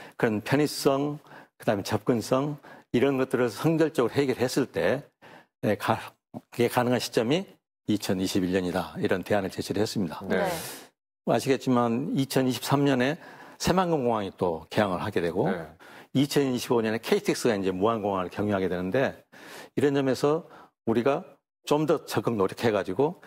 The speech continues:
Speaker 1: 케이티엑스도 그 이전으로 좀 개통되게 하고요. 하여튼 새만금 공항이 오픈하기 전에 무안공항이 서남권의 거점 공항으로 자리매김돼야 한다고 생각을 합니다.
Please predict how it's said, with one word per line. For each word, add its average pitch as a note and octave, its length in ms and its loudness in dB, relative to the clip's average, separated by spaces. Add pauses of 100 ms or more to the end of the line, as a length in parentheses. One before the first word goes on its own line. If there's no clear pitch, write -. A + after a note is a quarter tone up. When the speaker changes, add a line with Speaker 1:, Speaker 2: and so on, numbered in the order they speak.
(240)
Speaker 1:
케이티엑스도 A#2+ 960 0
그 - 120 -2
이전으로 G#2 380 2
좀 D#2+ 220 -4 (240)
개통되게 E2+ 420 -2
하고요. G2+ 400 0 (640)
하여튼 D3 260 2
새만금 F3 440 2
공항이 B2+ 520 0 (340)
오픈하기 A2 420 0
전에 A2 360 0 (360)
무안공항이 A#2 800 0 (260)
서남권의 D3 520 0
거점 A2 340 0
공항으로 G2+ 500 0
자리매김돼야 F#2+ 640 -2
한다고 E2 240 -6
생각을 A2 320 -6
합니다. F2 340 -10